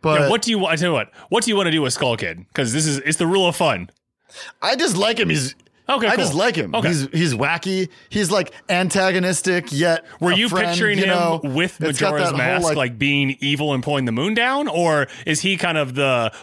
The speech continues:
Speaker 2: playful, like, woodsy character?
Speaker 1: I think that I like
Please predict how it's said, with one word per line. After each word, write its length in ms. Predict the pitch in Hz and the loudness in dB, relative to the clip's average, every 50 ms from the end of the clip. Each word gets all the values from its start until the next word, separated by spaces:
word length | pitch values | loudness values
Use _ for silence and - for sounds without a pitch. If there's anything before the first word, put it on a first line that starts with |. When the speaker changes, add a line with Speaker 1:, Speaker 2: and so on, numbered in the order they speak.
| - _ | -16 _
Speaker 2:
playful, 1040 | - - 175 175 170 160 156 - 170 160 151 147 143 135 131 131 127 123 127 127 | -4 0 0 2 2 0 -2 -2 0 2 2 4 4 4 2 2 2 0 0 0
like, 240 | 127 131 123 113 - | 0 0 0 0 -2
woodsy 360 | 117 113 139 147 135 123 120 | -4 -4 -2 -2 -2 -2 -4
character? 520 | 101 - - 90 82 - - - - - - _ _ _ _ _ _ _ _ _ _ _ _ _ _ _ _ _ _ _ _ _ _ _ _ _ _ _ _ _ _ _ _ _ _ _ _ _ _ _ | -4 -4 -6 -6 -6 -10 -12 -14 -14 -16 -20 _ _ _ _ _ _ _ _ _ _ _ _ _ _ _ _ _ _ _ _ _ _ _ _ _ _ _ _ _ _ _ _ _ _ _ _ _ _ _
Speaker 1:
I 120 | - 156 165 | 0 0 0
think 280 | 165 - 185 185 165 139 | 2 2 0 0 2 2
that 100 | 160 151 | 2 2
I 100 | 143 135 | 2 2
like 600 | 127 127 123 135 151 151 147 139 - - - - | 2 0 0 2 4 4 2 2 0 -6 -10 -12